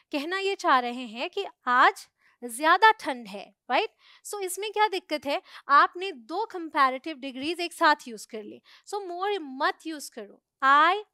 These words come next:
sorry, "It is colder today", ठीक है? आज ज़्यादा ठंड है,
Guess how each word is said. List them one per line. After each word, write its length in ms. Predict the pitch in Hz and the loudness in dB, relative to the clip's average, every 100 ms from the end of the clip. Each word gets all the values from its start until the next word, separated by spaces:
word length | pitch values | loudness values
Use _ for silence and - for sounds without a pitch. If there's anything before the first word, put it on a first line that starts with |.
| - | -8
sorry, 280 | 320 254 208 - | -4 -4 -4 -4
"It 180 | 415 359 | -4 0
is 320 | 285 339 - _ | 0 0 -8 _
colder 440 | 320 330 339 370 370 | -6 -6 -4 -4 -4
today", 340 | 285 208 202 - _ | -8 -12 -14 -16 _
ठीक 200 | 247 294 | -8 -4
है? 140 | 427 - - - - | -4 -6 -20 -8 0
आज 380 | 247 269 349 466 480 254 | 6 6 4 -4 -8 -12
ज़्यादा 480 | 254 311 320 349 | -6 0 2 4
ठंड 360 | 359 - 254 226 | 2 0 -6 -4
है, 180 | 254 | -4